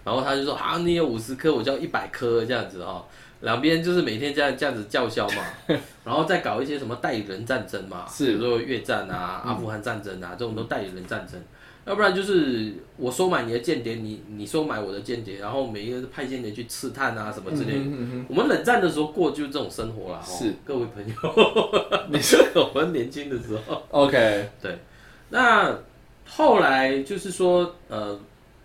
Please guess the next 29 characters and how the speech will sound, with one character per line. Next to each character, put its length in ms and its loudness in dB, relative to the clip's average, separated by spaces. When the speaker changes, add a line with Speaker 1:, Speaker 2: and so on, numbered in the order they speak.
Speaker 1:
等 180 -2
到 400 2
就 160 -8
是， 480 -4
呃， 260 -10
冷 120 -10
战 120 -6
结 140 -8
束 220 -8
了 80 -10
以 80 -10
后， 180 -8
那 100 -6
美 180 -8
国 260 -10
他 160 -6
们 180 -8
当 240 -6
时 200 -12
也 100 -10
开 140 -6
始 80 -8
裁 240 -10
军 260 -12
啊。 100 -14
Speaker 2:
嗯。 100 -2
Speaker 1:
哦， 220 -12
那 260 -4
看， 240 -6